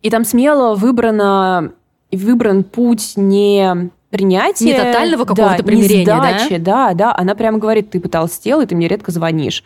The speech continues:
Speaker 1: И я прям: "Вау, это не такое начало,
Speaker 2: Вообще,
Speaker 1: которое
Speaker 2: да.
Speaker 1: я ожидала". И она от этого не отказывается. Она не говорит: "Я теперь тебя принимаю".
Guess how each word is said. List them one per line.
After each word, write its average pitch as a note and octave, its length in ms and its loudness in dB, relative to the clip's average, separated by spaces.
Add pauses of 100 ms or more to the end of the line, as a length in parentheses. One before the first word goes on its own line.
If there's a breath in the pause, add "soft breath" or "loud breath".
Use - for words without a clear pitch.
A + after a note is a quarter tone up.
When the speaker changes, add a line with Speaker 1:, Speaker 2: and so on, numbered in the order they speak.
(260 soft breath)
Speaker 1:
И F#3 80 -2
я F#3 120 2
прям: F3+ 200 0
"Вау, G3 480 2
это G#3 260 0
не C4+ 140 4
такое C4+ 320 0
начало, E3+ 580 0
Speaker 2:
Вообще, F#3+ 80 0
Speaker 1:
которое E3+ 320 0
Speaker 2:
да. E3+ 80 2
Speaker 1:
я E3 220 2
ожидала". E3+ 560 -2 (320 loud breath)
И G3+ 480 0
она G3+ 260 0
от G#3+ 100 -2
этого C4 220 -2
не D4+ 140 4
отказывается. C4+ 720 0
Она F#3 140 2
не F#3+ 120 2
говорит: G3 280 0
"Я F#3+ 100 0
теперь F3+ 240 -4
тебя F3 240 -2
принимаю". F3+ 500 0